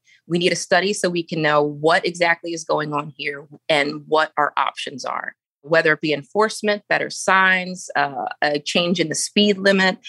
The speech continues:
who knows? But we need to start with a study, and we need to figure out exactly what we can do to protect the lives of our community members and these students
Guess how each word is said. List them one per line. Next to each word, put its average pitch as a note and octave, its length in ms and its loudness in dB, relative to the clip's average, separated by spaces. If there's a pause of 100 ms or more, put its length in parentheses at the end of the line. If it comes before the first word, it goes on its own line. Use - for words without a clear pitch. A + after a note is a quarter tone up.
(200)
who B3+ 140 6
knows? - 460 0 (360)
But D#3 320 2 (100)
we F3+ 140 -6
need F3 160 -6
to E3+ 60 -8
start - 360 2
with D#3+ 140 -8
a F3 60 0
study, C#3 400 -2
and C#3 80 -8
we D3 80 -6
need D3 140 -6
to D3+ 40 -6
figure D3 340 -2
out C#3 300 0
exactly D3 800 -2 (220)
what E3 260 2 (100)
we E3 180 -2
can E3+ 200 -2
do C3 420 -2 (340)
to E3 140 6
protect - 460 -2
the C#3+ 60 0
lives C3 500 -2
of C3+ 160 2
our C3 260 -2
community C3+ 360 -2
members B2+ 460 2
and C3 260 0
these - 120 2
students B2+ 520 2